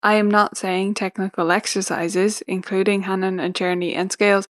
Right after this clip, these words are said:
don't have their place, but we're gonna put them off to the side, put a pin in them over there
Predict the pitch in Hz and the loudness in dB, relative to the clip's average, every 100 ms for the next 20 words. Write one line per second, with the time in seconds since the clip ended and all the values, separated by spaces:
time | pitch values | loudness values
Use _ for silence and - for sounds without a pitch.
0 | _ - 208 202 214 185 180 - 190 254 | _ -2 2 2 2 -2 -4 -4 -4 -4
1 | - - 185 202 208 220 233 220 - 254 | -4 -2 2 2 4 4 2 0 -2 -2
2 | - 320 294 277 269 254 247 185 175 180 | 2 2 4 2 0 0 0 0 0 -2
3 | 180 - 254 311 277 240 220 208 202 202 | -2 2 4 4 6 6 4 4 2 2
4 | 196 214 277 254 214 196 196 202 | 4 4 4 4 4 4 2 0